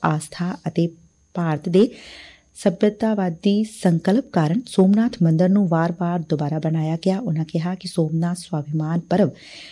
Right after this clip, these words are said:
ਰਾਸ਼ਟਰ ਦੇ ਉਨ੍ਹਾਂ ਬਹਾਦਰ ਸਪੂਤਾਂ ਨੂੰ ਯਾਦ ਕਰਨ ਦਾ ਅਵਸਰ ਹੈ, ਜਿਨ੍ਹਾਂ ਨੇ ਆਪਣੇ ਸਿਧਾਂਤਾਂ ਤੇ ਕਦਰਾਂ ਕੀਮਤਾਂ ਨਾਲ ਕਦੇ ਸਮਝੌਤਾ ਨਹੀਂ ਕੀਤਾ।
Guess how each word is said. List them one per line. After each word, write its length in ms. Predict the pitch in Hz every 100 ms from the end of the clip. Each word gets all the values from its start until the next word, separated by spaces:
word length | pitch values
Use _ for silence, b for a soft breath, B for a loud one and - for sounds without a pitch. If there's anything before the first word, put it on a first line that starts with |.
| B 185
ਰਾਸ਼ਟਰ 400 | 190 214 - 226
ਦੇ 180 | 220 226 -
ਉਨ੍ਹਾਂ 260 | 190 214
ਬਹਾਦਰ 380 | 214 170 160 165
ਸਪੂਤਾਂ 440 | 165 156 156 175 185
ਨੂੰ 100 | 185
ਯਾਦ 180 | 156 151
ਕਰਨ 280 | - 156 156
ਦਾ 120 | 165 -
ਅਵਸਰ 320 | 165 - 214
ਹੈ, 120 | 190 214 B B B B
ਜਿਨ੍ਹਾਂ 280 | 170 220 233
ਨੇ 120 | 240
ਆਪਣੇ 280 | 208 - 175
ਸਿਧਾਂਤਾਂ 640 | - 147 - 165 147 190
ਤੇ 120 | 208 175
ਕਦਰਾਂ 260 | 180 170 202
ਕੀਮਤਾਂ 360 | - 165 156 175
ਨਾਲ 180 | 170 170 170
ਕਦੇ 180 | 190
ਸਮਝੌਤਾ 580 | 220 - 175 165 151 156
ਨਹੀਂ 200 | 175 170 -
ਕੀਤਾ। 300 | 160 165